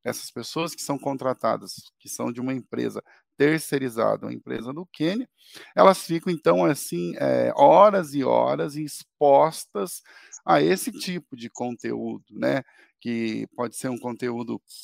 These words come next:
violento, conteúdo pornográfico, e isso faz muito mal pra essas pessoas, além do fato de elas ganharem ali um vírgula, né, um vírgula quatorze, um vírgula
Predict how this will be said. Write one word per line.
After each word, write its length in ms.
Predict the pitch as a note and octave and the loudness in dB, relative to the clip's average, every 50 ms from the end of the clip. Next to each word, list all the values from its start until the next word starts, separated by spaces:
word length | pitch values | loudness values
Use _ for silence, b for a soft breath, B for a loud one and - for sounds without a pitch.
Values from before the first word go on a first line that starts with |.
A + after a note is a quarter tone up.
| - - - | -20 -18 -12
violento, 720 | A2 A2+ D3 E3+ E3 C#3+ A#2+ A#2+ B2+ C3 B2 A#2 G#2 - - | -4 0 4 6 6 6 6 6 4 4 2 0 -2 -8 -8
conteúdo 420 | - B2+ A2+ - C3 B2 A#2+ A2+ - - | -8 -8 -6 -4 -4 -4 -4 -6 -4 -2
pornográfico, 880 | D#3 E3 E3 D#3+ C#3+ A2 A2 A#2 A#2+ B2 A#2 A2+ - - - B2 B2 - _ - _ B B B B B B B B - | 0 2 2 2 0 2 4 6 6 6 4 2 -4 -12 -14 -14 -14 -14 _ -20 _ B B B B B B B B -6
e 400 | - C#3+ C#3 C#3 C#3 C#3 C3+ - - | -2 2 4 4 4 4 2 0 -2
isso 320 | E3 E3 F3+ E3+ - B3 C4 | -2 -2 -2 -2 -2 -6 -6
faz 320 | - B3+ A#3+ F3+ E3+ C3 | -2 0 0 0 0 -2
muito 400 | A2+ A#2+ C3 D#3+ G3 G#3 - G3 | -4 -4 -2 -2 -4 -4 -6 -2
mal 300 | F#3+ F3+ F3+ G#3 A#3+ D4 D4+ _ - | 2 4 6 6 4 2 -2 _ -2
pra 120 | E3 C#3+ | -2 0
essas 240 | C#3 C3 - C#3 - | -2 -2 -6 -12 -10
pessoas, 640 | - C#3+ C3+ - - - C#3 E3 - - C4 - - B B B B B - - - | -8 -8 -8 -6 -4 -4 -2 -2 -2 -4 -6 -10 -14 B B B B B -20 -12 -2
além 420 | - - C3+ C3+ C3+ C#3 D3 D3+ | 4 4 6 6 6 4 2 2
do 120 | G#3 A#3 G#3 | 0 -2 -6
fato 440 | - - - C#3+ D3+ F3 - - D3+ | -6 0 4 4 4 4 2 -2 -2
de 60 | C3+ | 0
elas 220 | C3+ C3 B2+ A2+ | 0 0 0 -2
ganharem 400 | A2+ A2+ A2+ A#2 A#2+ C3 C#3 C3 | -4 -4 -2 2 2 2 2 2
ali 200 | B2 A#2+ B2 C#3 | 0 0 -2 -2
um 380 | C3 B2 B2+ C#3 D3+ D#3+ D#3 C3+ | -2 -2 -2 -4 -4 -4 -6 -8
vírgula, 840 | A#2 A#2+ C3 C#3 C3+ B2 B2 B2 A#2 A2+ A2 G#2+ G2+ G2 F#2+ F#2+ F#2 | -6 -4 -4 -4 -4 -4 -4 -2 0 0 0 0 -2 -2 -4 -8 -10
né, 280 | F#2+ G#2 A#2+ C3 C3+ B2+ | -8 -4 -4 -2 -2 -2
um 200 | A#2+ A#2+ B2 A#2 | -4 -6 -8 -8
vírgula 360 | B2 B2 A#2 A#2 A2+ G#2+ F#2 - | -8 -8 -6 -6 -6 -8 -8 -12
quatorze, 560 | - G#2 _ - A#2 B2 C3+ C#3 B2 G#2+ G#2 | -16 -16 _ -8 -4 -2 -2 -4 -4 -6 -8
um 120 | G#2+ A2 | -8 -8
vírgula 360 | G#2 A2 A2+ G#2+ A2 A2 G#2+ | -8 -8 -8 -8 -6 -8 -8